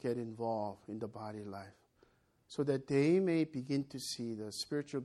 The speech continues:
gifts coming out in that life.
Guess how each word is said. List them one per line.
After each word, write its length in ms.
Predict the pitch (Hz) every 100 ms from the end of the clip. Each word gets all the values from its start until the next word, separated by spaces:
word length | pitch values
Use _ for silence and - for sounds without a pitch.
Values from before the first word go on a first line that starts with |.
| -
gifts 400 | 135 110 - - - _ _ _ _ _ _
coming 400 | - 170 170 143
out 360 | 131 127 117 107 - _ _ _ -
in 160 | 127 123
that 220 | 120 107 - - 110
life. 220 | 107